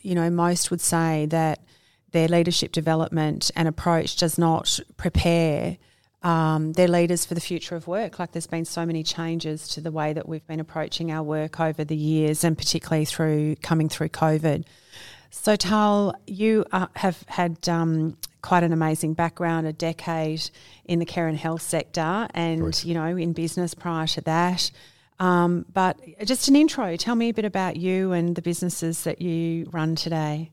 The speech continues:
Speaker 2: Yep. Uh, thank you, uh, for having me. I really appreciate
Speaker 1: It's a pleasure.
Speaker 2: it. Uh, so,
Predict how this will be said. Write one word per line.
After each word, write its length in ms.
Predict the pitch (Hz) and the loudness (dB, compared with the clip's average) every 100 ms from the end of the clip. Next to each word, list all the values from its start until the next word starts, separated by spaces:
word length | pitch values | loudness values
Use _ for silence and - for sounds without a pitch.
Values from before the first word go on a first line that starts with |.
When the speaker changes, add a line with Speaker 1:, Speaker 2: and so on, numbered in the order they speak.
| _ | _
Speaker 2:
Yep. 200 | 165 - _ - | -6 -6 _ -4
Uh, 180 | 123 123 - | 2 2 2
thank 200 | 143 123 | 2 4
you, 180 | 123 117 | 2 0
uh, 220 | 117 113 110 | -2 0 0
for 100 | 117 | -2
having 240 | 113 143 | -2 -4
me. 100 | 240 _ | -8 _
I 60 | 113 | -8
really 200 | 113 113 | -6 -6
appreciate 300 | 110 104 190 | -4 -2 0
Speaker 1:
It's 60 | 95 | 0
a 20 | |
pleasure. 320 | 160 156 151 | 0 -2 -6
Speaker 2:
it. 80 | 165 - _ _ | -10 -20 _ _
Uh, 360 | 123 120 117 117 | 4 6 8 6
so, 640 | - 123 113 113 113 113 | 4 6 6 6 4 2